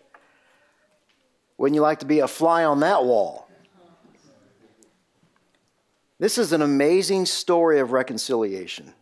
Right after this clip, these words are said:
But that's not near the story as God's story.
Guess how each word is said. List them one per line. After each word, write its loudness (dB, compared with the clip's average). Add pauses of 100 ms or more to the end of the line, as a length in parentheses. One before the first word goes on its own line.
(1120)
But -2
that's 0
not 0
near 2
the -2
story 0
as -6
God's -6
story. -10